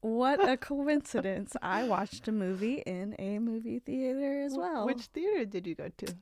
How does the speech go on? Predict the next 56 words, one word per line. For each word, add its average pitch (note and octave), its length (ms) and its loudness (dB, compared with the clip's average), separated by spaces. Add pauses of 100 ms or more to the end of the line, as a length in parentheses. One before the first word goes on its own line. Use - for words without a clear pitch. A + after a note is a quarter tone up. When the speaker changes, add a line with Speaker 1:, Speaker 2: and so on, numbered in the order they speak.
(140)
Speaker 1:
A A#3 180 2
M A3+ 180 4
C. D4 440 -2 (580)
Speaker 2:
Oh, F4+ 260 8 (120)
have B3+ 140 -2
you D4 80 2
ever E4+ 140 2
been D4 220 0
to D#4 120 2
the B3 180 6
Los A3 280 2
Feliz G#3+ 380 -4
Theater? C#4+ 420 0 (160)
Speaker 1:
Yes, A#3 420 2
and G#3+ 200 2
I'm G#3+ 500 2
jealous. G#3+ 460 2
I G#3+ 100 2
know G#3 400 2
that's G#3+ 240 0
where F#3+ 100 0
you F#3+ 160 -4
went, G2 300 -8
right? G3 160 -2
Speaker 2:
Yeah. C#4 480 4
Speaker 1:
I G3+ 60 0
knew G3+ 240 2
Speaker 2:
Why B3+ 160 8
Speaker 1:
it. - 20 4
Speaker 2:
didn't G4+ 140 2
you G4 80 2
go G#4 100 2
to A4+ 80 4
that G#3 140 6
one? E3+ 180 0
'Cause A3+ 140 -2
it's - 340 -6
Speaker 1:
Because B3+ 380 4
Speaker 2:
closer. E3 320 0
Speaker 1:
I A#3 80 4
pay A#3+ 260 2
for A#3 180 -2
the G#3 120 -2
monthly G3 520 -2
A - 40 0 (120)
M F#3 160 -2
C G3 240 -2
thing, G#3 340 -2
so G3 160 -6
technically G3+ 460 -4
Speaker 2:
Why F4 200 6
do G4+ 40 8
you, G4+ 160 10
<laughs> G#4 800 2
why G#4 120 12
are - 540 -4